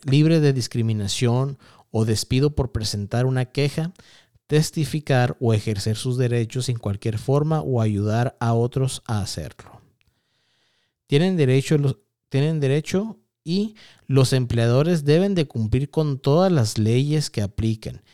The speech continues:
Esto incluye la prohibición en contra de re-, de retener los pasaportes de los trabajadores o cualquier otro documento migratorio. Los empleadores y sus agentes, incluyendo reclutadores extranjeros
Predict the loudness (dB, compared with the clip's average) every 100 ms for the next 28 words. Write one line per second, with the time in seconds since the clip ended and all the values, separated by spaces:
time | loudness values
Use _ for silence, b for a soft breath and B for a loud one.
0 | b -6 -2 -2 -4 -6 0 2 2 2
1 | 2 0 0 0 -2 -2 -2 -2 -2 -2
2 | -2 -2 -2 0 -2 -6 -12 -8 -4 -4
3 | -4 -4 -4 -4 -4 -4 -6 -8 -10 -8
4 | -6 -6 -6 -6 -6 -4 -2 0 -2 -4
5 | -4 -4 -4 -8 -4 -2 -2 -2 0 -2
6 | -4 -6 -4 -4 -2 -2 -2 -4 -6 -8
7 | -8 -16 -20 _ _ B B B B B
8 | B B 2 2 2 2 2 6 6 4
9 | 0 -2 -2 -2 0 0 0 -2 -6 -8
10 | B B 0 2 4 4 4 4 4 4
11 | 2 0 0 0 0 0 -2 -4 -6 -4
12 | -4 -4 -8 -12